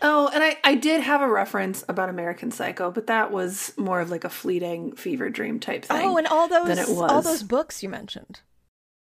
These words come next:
Speaker 1: Oh, that's true. Okay, so for the lit nerds out there,
Speaker 2: <laughs>
Speaker 1: um, I would say I, I'm not, I cannot in good conscience recommend Pamela or Clarissa, and I can think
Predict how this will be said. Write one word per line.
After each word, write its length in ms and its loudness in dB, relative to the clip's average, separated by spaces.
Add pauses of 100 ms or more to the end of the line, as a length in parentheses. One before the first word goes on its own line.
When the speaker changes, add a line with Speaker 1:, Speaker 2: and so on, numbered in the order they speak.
(760)
Speaker 1:
Oh, 300 6
that's 240 2
true. 440 2
Okay, 300 4
so 140 -2
for 100 0
the 120 4
lit 260 2
nerds 240 0
out 140 2
there, 400 2
Speaker 2:
<laughs> 920 0
Speaker 1:
um, 440 0
I 180 4
would 220 2
say 640 2
I, 280 4
I'm 200 4
not, 200 4
I 60 4
cannot 540 0
in 100 -4
good 200 -2
conscience 460 -6
recommend 560 -4
Pamela 440 -4
or 120 -4
Clarissa, 500 -4
and 200 -4
I 80 -2
can 220 -2
think 280 -4